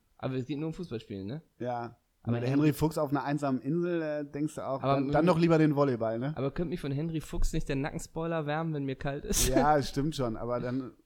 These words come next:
Speaker 2: war nicht
Speaker 1: Nee, aber
Speaker 2: Wer
Speaker 1: bei
Speaker 2: war denn
Speaker 1: Henry
Speaker 2: Freitag?
Speaker 1: Fuchs,
Speaker 2: Wer war denn
Speaker 1: aber mit
Speaker 2: Freitag?
Speaker 1: Henry Fuchs kannst du auch nicht dreimal den Ball hin und her spielen, oder?
Speaker 2: Hm.
Speaker 1: Doch?
Speaker 2: Auch beim F C, bei unserem F C.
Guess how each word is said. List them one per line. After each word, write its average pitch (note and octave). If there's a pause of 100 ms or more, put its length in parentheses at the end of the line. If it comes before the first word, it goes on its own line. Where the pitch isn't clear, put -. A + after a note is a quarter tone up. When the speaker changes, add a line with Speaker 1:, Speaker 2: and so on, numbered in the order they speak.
(100)
Speaker 2:
war G#2+
nicht -
Speaker 1:
Nee, A#2+ (100)
aber C#3+
Speaker 2:
Wer E3
Speaker 1:
bei -
Speaker 2:
war -
denn G3
Speaker 1:
Henry F#3
Speaker 2:
Freitag? G#3
Speaker 1:
Fuchs, C3+
Speaker 2:
Wer E3
war G#3+
denn G#3
Speaker 1:
aber F3+
mit E3
Speaker 2:
Freitag? C#3
Speaker 1:
Henry F3
Fuchs -
kannst D#3+
du A#2
auch G#2+
nicht C#3
dreimal C#3+
den B2
Ball F3
hin D3
und A#2
her A#2
spielen, G#2
oder? E3
Speaker 2:
Hm. C#3+
Speaker 1:
Doch? D3+ (600)
Speaker 2:
Auch B2
beim B2+
F G#2+
C, D#3
bei A#2
unserem C#3
F A#2+
C. C3+